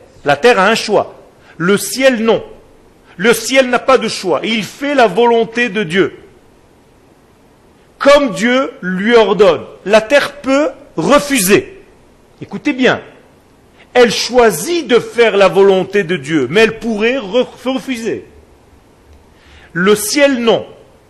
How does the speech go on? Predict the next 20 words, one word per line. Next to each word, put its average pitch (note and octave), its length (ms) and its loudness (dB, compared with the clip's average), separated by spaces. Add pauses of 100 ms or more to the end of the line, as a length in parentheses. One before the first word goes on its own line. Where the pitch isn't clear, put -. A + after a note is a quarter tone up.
(120)
Et G3 60 0
c'est C#4 160 -2
pourquoi, - 680 -4 (800)
puisque C#4+ 320 0
les G3 180 6
cieux - 720 0 (180)
n'ont F#3+ 260 0
pas G3 200 2
de F#3+ 140 -2
choix, - 580 0 (560)
il F#3+ 200 -2
est G3+ 120 4
dit C4 280 -4
concernant G3+ 600 0
les G3 140 2
cieux, B3 560 -2 (300)
Ve'atzar A3 760 2
et A#3+ 100 4
Hashamayim. E3+ 680 -2 (880)
Traduction, G#3 640 -4